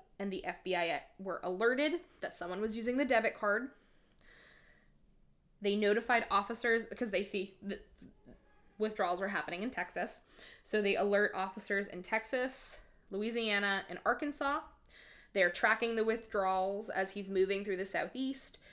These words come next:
and they're reviewing A T M surveillance to try and pin him down. They n-, were able to view the footage, like, the, the footage, and they see that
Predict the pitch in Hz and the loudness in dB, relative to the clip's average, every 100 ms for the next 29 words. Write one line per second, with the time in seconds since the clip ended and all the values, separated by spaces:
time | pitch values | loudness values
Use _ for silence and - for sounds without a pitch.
0 | - - 185 196 196 196 202 208 202 185 | -20 -8 -4 -2 2 4 4 2 0 0
1 | 196 208 - 196 - 190 180 190 - 180 | 0 0 -2 -6 -4 -4 -4 -4 -4 -2
2 | 165 165 214 254 - 208 202 190 196 - | -2 -2 -4 -4 -6 -6 -4 -4 -6 -10
3 | 147 160 113 - - - - - _ - | -12 -12 -12 -12 -12 -12 -14 -16 _ -20
4 | _ _ _ _ _ _ _ - - _ | _ _ _ _ _ _ _ -20 -20 _
5 | - _ _ _ _ - - - 196 220 | -20 _ _ _ _ -20 -20 -10 0 4
6 | 214 214 214 214 208 202 - 202 - _ | 6 8 8 6 2 -4 -8 -10 -10 _
7 | _ _ - 220 214 - 208 214 226 - | _ _ -8 0 2 2 0 0 -2 -4
8 | 247 208 202 196 190 196 - - - - | -2 0 0 0 0 -2 -12 -20 -20 -20
9 | _ _ _ - - 196 202 208 202 - | _ _ _ -12 -6 -2 -2 -2 -4 -2
10 | 202 208 226 208 202 196 - 202 190 190 | -2 -2 -4 -4 -4 -4 -2 0 2 0
11 | - 196 185 185 220 208 208 196 - - | -6 -8 -8 -4 0 2 0 -2 -10 -16
12 | - _ - - - - 196 208 196 196 | -20 _ -20 -20 -20 -10 -2 2 2 2
13 | - 254 254 247 - 190 202 208 190 185 | 0 2 2 0 -4 -2 2 4 4 2
14 | - | 0